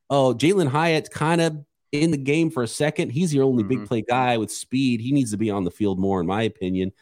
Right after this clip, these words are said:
Speaker 1: at least to, to clear things out and keep teams honest, 'cause they weren't making any big plays at all on offense." And you just wa-, look at this group and you're like, "Who do you even, like, where's the, the dynamism without Saquon Barkley?" It doesn't exist for you.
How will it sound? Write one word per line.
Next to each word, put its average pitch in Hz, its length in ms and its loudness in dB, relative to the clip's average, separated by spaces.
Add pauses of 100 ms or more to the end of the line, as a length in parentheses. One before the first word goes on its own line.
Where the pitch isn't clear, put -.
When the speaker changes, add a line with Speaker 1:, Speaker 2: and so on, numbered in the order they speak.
(140)
Speaker 1:
at 90 120 -4
least 139 280 2
to, 101 100 -2
to - 140 -6
clear 110 300 -2
things 98 260 0
out 107 160 2
and 87 80 -6
keep - 220 -8
teams 85 260 -4
honest, 107 460 -2
'cause 90 80 -6
they 98 100 0
weren't 107 160 -2
making 95 220 -2
any 87 140 0
big 82 180 -4
plays 98 280 0
at 73 60 -6
all 107 320 -2 (280)
on 85 180 -4
offense." 101 580 -2 (400)
And 98 540 0
you 104 140 -8
just 110 140 -10
wa-, 127 200 0
look 143 140 0
at 135 60 0
this 92 120 -4
group 127 320 2
and 90 80 -8
you're 90 100 0
like, 82 140 -2
"Who 127 120 2
do 262 60 -2
you 254 80 2
even, 101 260 -2
like, 92 180 -8 (400)
where's 135 360 -2
the, 98 260 0 (140)
the 87 80 -4
dynamism 80 720 -2 (100)
without 87 300 -2
Saquon 78 400 -4
Barkley?" 78 320 -2
It 69 60 -10
doesn't 78 220 -2
exist 71 300 -6
for - 160 -12
you. - 60 -16